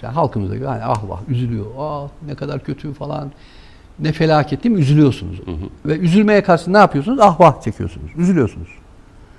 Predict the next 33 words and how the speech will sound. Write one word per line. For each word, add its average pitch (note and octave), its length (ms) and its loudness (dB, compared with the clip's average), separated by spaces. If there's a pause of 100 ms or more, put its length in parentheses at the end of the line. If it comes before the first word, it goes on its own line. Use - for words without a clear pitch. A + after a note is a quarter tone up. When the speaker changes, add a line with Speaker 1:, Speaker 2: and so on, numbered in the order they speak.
(520)
Speaker 1:
Halkımız A#3 400 4
da A3 100 4
böyledir. C3+ 440 2 (480)
Bir E3+ 80 -2
yangın D3 380 4
felaketi A#2+ 520 -4
görünce B2+ 320 -4
ah F#2+ 200 -2
vah G2+ 160 -6
çeker, D#2 280 -12 (100)
üzülür. F#2+ 360 -2 (920)
Ama C4 200 6
oradan B3 280 8
bir A3+ 120 10
adam G#3+ 240 10
gelir, B2+ 280 -2
der F#3+ 200 0
ki, C3+ 200 -4
"Ya," D#3+ 220 2
der, A#2+ 140 0 (880)
"üzüldüğünüz, D3 600 0 (220)
o D3 140 2
yangın D3+ 360 4
içinde C3 260 -2
bir G#2+ 60 -6
çocuk C3+ 320 0
var. E2+ 120 -2 (380)
Şu D#3+ 140 2
anda D3 180 4
içeride C#3+ 280 2
yanıyor." A#2+ 380 0 (1500)
Der G3 200 8
demez E3+ 400 2